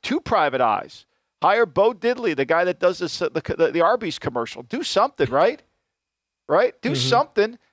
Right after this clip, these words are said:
Speaker 1: Like, I gotta find, I'm not making this decision until I know everything. And for them to plead ignorance, "Well, we didn't know this," or that allegedly plead, I, I find that hard to believe. I find that malpractice if that's the case.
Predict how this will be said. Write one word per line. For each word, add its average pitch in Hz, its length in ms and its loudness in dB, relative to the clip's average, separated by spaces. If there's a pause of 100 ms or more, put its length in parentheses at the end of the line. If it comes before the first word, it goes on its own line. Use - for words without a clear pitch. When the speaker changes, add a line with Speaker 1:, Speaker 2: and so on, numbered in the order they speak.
(140)
Speaker 1:
Like, 220 220 2 (140)
I 233 180 4
gotta 311 220 2
find, 214 340 2
I'm 240 240 2
not 262 240 2
making 233 300 2
this 196 180 -2
decision 185 500 -2
until 170 300 2
I 165 140 4
know 165 180 4
everything. 139 460 -2 (360)
And 208 140 0
for 190 140 0
them 277 260 2
to 392 80 2
plead 202 320 0
ignorance, 233 480 0
"Well, 151 100 4
we 165 120 4
didn't 160 160 -4
know 170 160 2
this," 240 280 0
or 151 160 4
that 156 140 2
allegedly 165 600 -2
plead, 220 260 -2
I, 196 260 0
I 220 120 0
find 226 220 0
that 220 120 0
hard 214 160 2
to 220 80 -4
believe. 285 420 -4 (300)
I 240 100 2
find 254 300 0
that 233 160 2
malpractice 233 760 -2
if 170 100 -2
that's 185 280 -2
the 208 80 -4
case. 285 560 -6